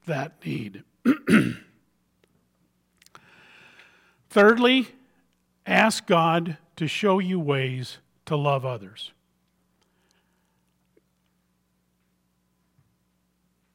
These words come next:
We don't always recognize that. Some of us are better than that. Some of us are better at that than others.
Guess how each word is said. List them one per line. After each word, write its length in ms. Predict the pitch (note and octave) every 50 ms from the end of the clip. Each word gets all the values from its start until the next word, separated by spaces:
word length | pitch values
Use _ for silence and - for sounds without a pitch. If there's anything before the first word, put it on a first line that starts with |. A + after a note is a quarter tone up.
| _ _ _ _ -
We 220 | - F3 F#3+ G3 G#3
don't 220 | A3 A3+ A3 G#3+
always 580 | G#3+ G#3+ G#3+ G#3+ G#3 G#3 G#3 G3 F3+ - - - - _ -
recognize 720 | G3+ F#3 G#3 - C4 A3+ E3+ D3 C#3 C3 B2 A2 F#2+ - -
that. 380 | - A#2+ G#2 G2 - _ _ - _ _ _ _ _ _ _ _ _ _ _ _ _ _ _ _ _ _ _ _ _ _ _ _ _
Some 240 | - - G3 A3 A#3+
of 140 | A3+ G3
us 180 | F#3+ D#3+ - F3
are 80 | D#3+ C#3
better 320 | B2+ E3+ F3 G3 G3+ F#3+
than 180 | D#3 D3+ D3 C3
that. 400 | C#3+ C3+ C3+ D3 D#3+ G3 - - - - - - -
Some 200 | - E3 E3 E3
of 100 | D#3 D3
us 100 | C#3+ C3
are 120 | D3 C3+
better 320 | A#2+ C#3+ D3+ E3 D#3+ E3+ F3+
at 360 | E3+ C#3+ C#3+ C#3+ C#3+ - -
that 340 | C#3 B2+ B2+ B2 C3+ C3+ - - _ _ _ -
than 160 | D#3 D3 C#3
others. 480 | D3 D3+ C#3+ B2 G#2 G#2 - - -